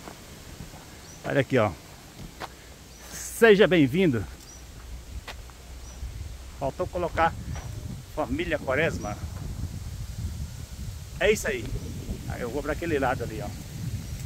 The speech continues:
pessoal plantou muito eucalipto aqui.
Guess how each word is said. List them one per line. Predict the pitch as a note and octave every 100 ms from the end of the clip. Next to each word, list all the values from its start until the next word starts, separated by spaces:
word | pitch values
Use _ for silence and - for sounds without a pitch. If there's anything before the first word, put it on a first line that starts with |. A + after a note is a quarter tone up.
| - - - - - - - - - - - - -
pessoal | - D3 D#3+ D#3+ - -
plantou | F3 C#3+ E3
muito | D#3 F#3+ G3
eucalipto | G3 D#3 D3+ C#3+ -
aqui. | C#3 - G#3